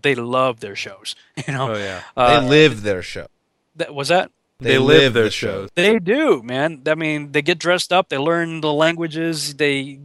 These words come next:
Speaker 1: you know, they build fan-based websites and wiki sites, and, you know, they, they really get into it. And what, the thing that's interesting about that genre, science fiction, is people go into it suspending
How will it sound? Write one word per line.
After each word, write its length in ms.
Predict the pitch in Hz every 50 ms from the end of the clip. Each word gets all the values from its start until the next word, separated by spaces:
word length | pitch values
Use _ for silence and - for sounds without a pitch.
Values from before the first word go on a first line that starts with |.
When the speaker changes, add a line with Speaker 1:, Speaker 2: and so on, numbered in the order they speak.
| 135 - -
Speaker 1:
you 100 | 160 151
know, 220 | 131 120 120 117 _ - - - - - - -
they 100 | 143 135
build 280 | 127 156 151 151 139
fan-based 580 | - - 160 156 156 151 147 151 151 143 - -
websites 600 | 139 147 147 143 - - 151 147 151 151 - -
and 140 | 120 113 120
wiki 400 | 143 147 - 151 156 160 151 143
sites, 680 | - - - - - - 147 147 156 147 - - -
and, 240 | 127 120 117 110 117 _ - - - - - _ _ -
you 160 | - 196 202
know, 100 | 185 165
they, 160 | 160 170 180
they 280 | 185 165 151 170 165 165
really 640 | 147 139 135 147 151 156 156 151 151 160 160 170 165
get 240 | 147 143 165 170 170
into 320 | 202 247 240 - - 175
it. 140 | 127 110 - _ - - - - - _ _ -
And 380 | - 156 156 151 143 143 156 _ _ _ _ _ _ _ _
what, 300 | 202 190 160 185 202 180 _
the 100 | 180 151
thing 280 | - - 247 262 254 226
that's 180 | 175 147 - 170
interesting 400 | 180 - 214 190 - - 160 147
about 300 | 135 139 135 135 135 127
that 180 | 131 127 117
genre, 540 | 110 117 131 147 170 165 127 107 107 117 120
science 340 | - - - 143 135 120 -
fiction, 380 | - 143 147 - - 110 101 107
is 180 | 110 107 -
people 280 | - - 175 160 - 147
go 240 | 127 147 139 131 135
into 320 | 165 190 175 - 143 131
it 120 | 117 - -
suspending 800 | - - - - - - 156 151 156 156 131 127 120 120 117